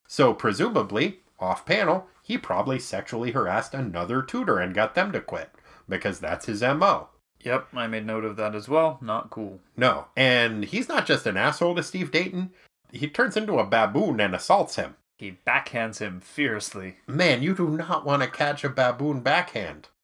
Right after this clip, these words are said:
Speaker 2: No siree, Bob.
Speaker 1: And it is an especially egregious crime because once he is in baboon form, he has a nonviolent alternative. You could just hypnotize him.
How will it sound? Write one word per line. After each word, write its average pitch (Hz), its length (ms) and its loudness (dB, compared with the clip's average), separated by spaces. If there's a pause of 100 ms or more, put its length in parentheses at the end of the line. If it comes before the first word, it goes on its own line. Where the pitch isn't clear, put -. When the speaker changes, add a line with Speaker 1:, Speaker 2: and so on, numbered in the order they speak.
(160)
Speaker 2:
No 131 200 0
siree, 139 440 -2
Bob. 123 420 0 (120)
Speaker 1:
And 226 140 4
it 233 100 0
is 214 140 0
an 214 100 2
especially 180 760 0
egregious 127 680 -2
crime 98 420 2
because 139 340 -2
once 185 320 2
he 156 140 2
is 127 140 -4
in 226 300 -8
baboon 170 500 2
form, 175 460 0 (180)
he 208 180 -4
has 208 260 0
a 202 80 4
nonviolent 220 840 2 (420)
alternative. 220 760 0 (360)
You 104 140 -10
could 160 160 -4
just 233 220 -2
hypnotize 98 580 -4
him. 73 180 -18